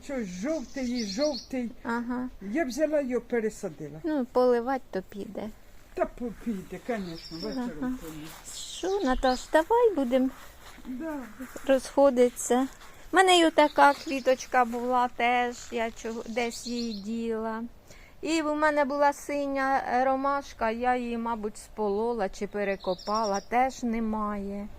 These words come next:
Speaker 1: У мене оце вже воно, воно, диви, який кущ. І вже викинуло стрілку по той, цвісти. Може, розовий,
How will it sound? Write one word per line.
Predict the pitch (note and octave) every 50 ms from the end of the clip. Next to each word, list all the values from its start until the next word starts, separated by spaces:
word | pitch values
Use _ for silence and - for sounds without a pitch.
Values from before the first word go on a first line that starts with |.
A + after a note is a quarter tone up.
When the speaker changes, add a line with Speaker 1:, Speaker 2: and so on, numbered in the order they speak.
| - - - -
Speaker 1:
У | -
мене | A#3+ C4+ D#4 C#4+ C4 C4 B3
оце | B3+ B3 B3 - - - C#4+ C4+ B3+ B3 - - - - -
вже | A3+ A#3 G#3 A#3+ A#3+ A3+
воно, | A3+ A3 G#3+ G#3+
воно, | G#3 G3+ G#3 G#3 G#3 G3 F#3+ E3+ D#3+
диви, | A3+ G#3+ G#3 G3+
який | G3 F#3+ F#3 - - G3+ G3 F3+ - -
кущ. | - C#4+ C#4+ - - - - - - - - - - - - - - - - - - - - - - -
І | A#3 A#3
вже | A3+ A#3+ B3 A#3
викинуло | G#3+ A#3+ A#3 - - A3+ A3 A3 A3 G#3 G#3 G3+
стрілку | G3+ - - A3+ G#3+ G#3 F#3+ F3+ - - G#3 - -
по | G#3 G3+ F3+ C3 - - -
той, | F3+ D#3 C#3+ -
цвісти. | - - - G#3 A3 G#3 - - - F#3 E3+ D3+ - - - - - -
Може, | - C4 C#4 A#3 A3 C4 A#3+ A#3
розовий, | A3 A#3+ A#3 A3 E3 E3 F#3 E3+ F3